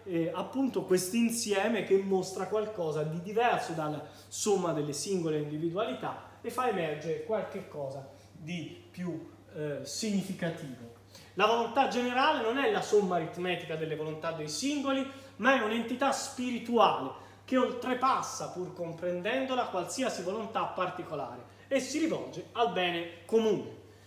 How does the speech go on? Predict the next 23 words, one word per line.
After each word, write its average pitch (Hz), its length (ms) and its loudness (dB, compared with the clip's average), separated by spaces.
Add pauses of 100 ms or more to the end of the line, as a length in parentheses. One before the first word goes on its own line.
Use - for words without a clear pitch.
(140)
La 175 120 2
volontà 175 400 0
generale 233 640 0
è 175 140 -4
diversa 196 480 0
quindi 156 220 -8
dalla 143 200 -6
somma 180 640 0 (220)
delle 170 140 0
volontà 147 400 -2
individuali, 233 880 -2
c'è 233 220 0
una 170 180 0
contaminazione 190 1160 0
delle 135 200 -8
diverse 151 480 -2
volontà, 131 600 -6 (260)
sia 254 240 4
quelle 247 200 6
maggioritarie 185 680 0
che 165 140 -6
quelle 185 220 2
minoritarie, 160 800 -2